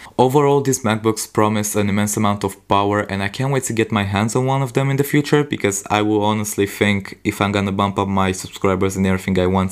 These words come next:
to level up my content and have, like, a powerful editing machine. And I want to know your opinion on the new M one MacBooks and C P Us, because,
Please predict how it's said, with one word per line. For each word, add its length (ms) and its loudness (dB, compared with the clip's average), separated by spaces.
to 180 2
level 280 2
up 120 0
my 80 -2
content 540 -4
and 80 -4
have, 180 -2
like, 160 -4
a 20 -20
powerful 380 -2
editing 340 -2
machine. 380 -2
And 180 2
I 60 2
want 200 2
to 120 2
know 120 4
your 180 4
opinion 640 0
on 180 0
the 100 2
new 100 0
M 100 0
one 160 0
MacBooks 460 -2
and 100 -2
C 140 -2
P 140 -4
Us, 360 -2
because, 680 -2